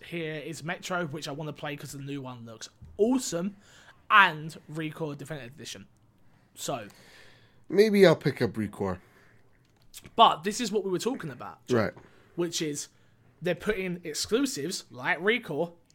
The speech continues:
Speaker 1: in Game Pass. So it's giving you a reason now to get Game Pass. You can
Speaker 2: Yeah.
Speaker 1: either, okay, so I can buy Recore for twenty bucks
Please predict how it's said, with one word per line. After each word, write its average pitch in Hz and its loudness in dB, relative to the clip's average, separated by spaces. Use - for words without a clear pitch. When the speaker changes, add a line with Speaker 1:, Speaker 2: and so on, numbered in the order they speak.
Speaker 1:
in 165 -4
Game 185 0
Pass. - -14
So 180 -2
it's - -6
giving 202 0
you 185 -4
a 147 -4
reason 175 -4
now 147 -6
to 175 -8
get 226 -2
Game 131 -10
Pass. 113 -16
You 202 -8
can 208 -2
Speaker 2:
Yeah. 139 6
Speaker 1:
either, 185 -2
okay, 135 -8
so - -6
I 175 -6
can 165 -8
buy 220 4
Recore 185 -2
for - -10
twenty 170 -6
bucks - -8